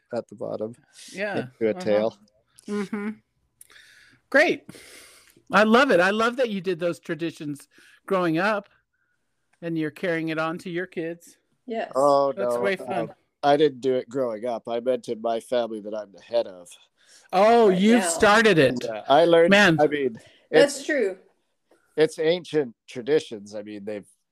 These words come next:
Speaker 1: done it
Speaker 2: Right.
Speaker 1: for thousands of years, but I learned about it more so when I
Speaker 3: When
Speaker 1: went
Speaker 3: you're
Speaker 1: to Israel.
Speaker 3: Yeah, that's
Speaker 2: Uh-huh.
Speaker 3: what I was
Speaker 1: I had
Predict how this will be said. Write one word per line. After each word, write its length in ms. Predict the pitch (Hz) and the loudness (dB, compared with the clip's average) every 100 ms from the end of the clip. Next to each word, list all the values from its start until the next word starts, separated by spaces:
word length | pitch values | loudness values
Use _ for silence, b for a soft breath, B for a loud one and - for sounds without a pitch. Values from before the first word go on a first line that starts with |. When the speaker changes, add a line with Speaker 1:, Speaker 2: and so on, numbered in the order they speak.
| _ - | _ -4
Speaker 1:
done 140 | 139 156 | 0 0
it 40 | |
Speaker 2:
Right. 180 | 233 - - | -2 -6 -10
Speaker 1:
for 60 | |
thousands 400 | - 113 98 92 | -2 -2 -2 -6
of 100 | 90 | -10
years, 280 | 104 113 101 | -2 -2 -2
but 220 | - 107 - B B B | -4 -4 -4 B B B
I 160 | 135 143 | 2 4
learned 280 | 143 139 123 | 4 2 -2
about 300 | 131 131 131 | 0 0 0
it 140 | 127 | -4
more 220 | 123 127 120 | -4 -6 -6
so 760 | 127 127 120 113 107 98 92 _ 110 | -6 -6 -4 -6 -8 -10 -14 _ -12
when 200 | 107 104 | -10 -8
I 80 | |
Speaker 3:
When 100 | 104 | -6
Speaker 1:
went 100 | 120 180 | -6 -6
Speaker 3:
you're 120 | 170 | -10
Speaker 1:
to 140 | 101 | -12
Israel. 480 | 98 139 92 92 95 | -16 -12 -10 -8 -4
Speaker 3:
Yeah, 220 | - 151 - | -2 -2 -6
that's 220 | - - | -16 -12
Speaker 2:
Uh-huh. 220 | 147 139 143 | -8 -6 -4
Speaker 3:
what 80 | 117 | -2
I 140 | 110 | -4
was 140 | - - | -6 -4
Speaker 1:
I 60 | |
had 120 | 117 | -4